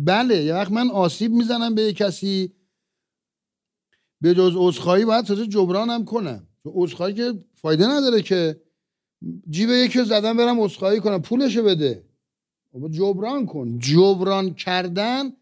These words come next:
در خسارت‌ها اولین چیزه. اون موقع بعد عذرخواهی کن، بگو آقا ما رو ببخش.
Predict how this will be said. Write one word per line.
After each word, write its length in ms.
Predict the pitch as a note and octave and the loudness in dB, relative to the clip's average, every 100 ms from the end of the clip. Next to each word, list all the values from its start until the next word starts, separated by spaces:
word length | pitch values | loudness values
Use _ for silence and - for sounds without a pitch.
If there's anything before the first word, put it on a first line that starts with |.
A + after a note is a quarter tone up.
| _ _ _ _ _ _ _ D3+ C3+ | _ _ _ _ _ _ _ -10 0
در 300 | E3+ F3 F3+ | 2 4 2
خسارت‌ها 1040 | E3+ - F#3 F3 F3+ F3+ F3+ F3+ - F3+ B3+ | -4 -6 -6 -2 -2 0 2 0 -2 -2 -2
اولین 580 | - F3+ E3+ F3+ F3 F3+ | 0 0 2 2 2 -2
چیزه. 360 | - C#4 C4 | -2 -2 0
اون 220 | F3+ F#3+ | -2 -2
موقع 240 | F#3 F#3 A#3+ | -2 2 0
بعد 340 | G#3 A#3 B3+ A3+ | 2 0 0 0
عذرخواهی 480 | G3+ F3+ F3+ F#3 | -2 -2 -4 -4
کن، 160 | F#3 F#3 | -2 -4
بگو 100 | F3+ | -4
آقا 180 | G#3 G#3+ | -2 -2
ما 140 | G#3+ | -2
رو 100 | A3 | 0
ببخش. 460 | A3+ A#3 F#3 - | 0 0 -2 -8